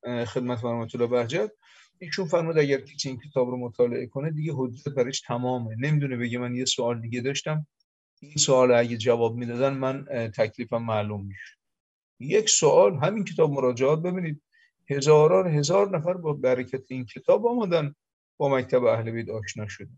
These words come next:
البته کتابای دیگه هم داریم الان، نه منحصر به این کتابای همین دکتر تیجانی که عرض کردم. چرا؟ یقین داشته باشید، یک سوال رو از همین سوالایی که من مطرح کردم، عرض کردم، یکیش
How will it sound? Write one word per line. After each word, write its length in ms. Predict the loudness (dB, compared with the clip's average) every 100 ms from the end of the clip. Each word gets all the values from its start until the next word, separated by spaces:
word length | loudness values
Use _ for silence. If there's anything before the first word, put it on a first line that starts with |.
| -4
البته 280 | -2 0 -4
کتابای 400 | -6 -2 0 -2
دیگه 240 | 0 0
هم 120 | 2 0
داریم 220 | -2 0
الان، 320 | -2 -2 -2
نه 80 | -2
منحصر 540 | 0 0 0 -2 -2
به 120 | -4
این 120 | -8 -12 _
کتابای 400 | -4 0 0 -2 -6 _ _ _ _
همین 240 | -6 -4 -4
دکتر 160 | -6
تیجانی 440 | -10 -6 -4 -4 -4
که 140 | -4
عرض 220 | -4 -4
کردم. 360 | -6 -8 -10 -16 _ _ _ _ _ _ -2
چرا؟ 360 | 0 0 0
یقین 440 | 0 0 0 0 0
داشته 300 | 0 -2 -4
باشید، 360 | -4 -4 2
یک 200 | 4 4
سوال 240 | 4 4 6
رو 160 | 6
از 140 | 6 4
همین 180 | 0
سوالایی 380 | 2 4 4 2
که 100 | -2
من 80 | -2
مطرح 400 | 0 -2 -2 -8
کردم، 200 | -6 -6
عرض 140 | -6
کردم، 240 | -6 -6 -6
یکیش 400 | -2 -2 -2 -4